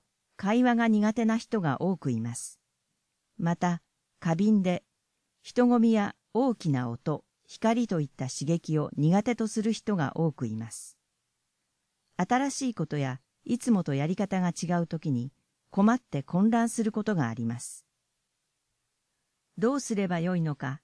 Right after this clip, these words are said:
正しい方法をできるだけ具体的に。穏やかに根気よく接して、良い関係を作るようにしてください。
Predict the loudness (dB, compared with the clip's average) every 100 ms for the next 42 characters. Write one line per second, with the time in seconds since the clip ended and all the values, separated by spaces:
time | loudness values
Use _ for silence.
0 | _ -6 -2 -2 -2 -4 -4 -4 -4 -4
1 | -4 -4 -4 -4 -2 -2 -2 -4 -4 -4
2 | -2 -2 -4 -6 -4 -2 -2 -6 _ _
3 | _ _ _ _ _ _ _ _ _ -4
4 | 0 2 2 -2 -2 -2 -4 -2 2 2
5 | 0 -2 -2 -6 -6 -6 -8 -6 -6 -8
6 | _ _ _ _ _ _ 0 0 0 -2
7 | -2 0 -2 -2 -4 -6 -4 -2 0 0
8 | -4 -6 -8 -8 -8 -8 -8 -10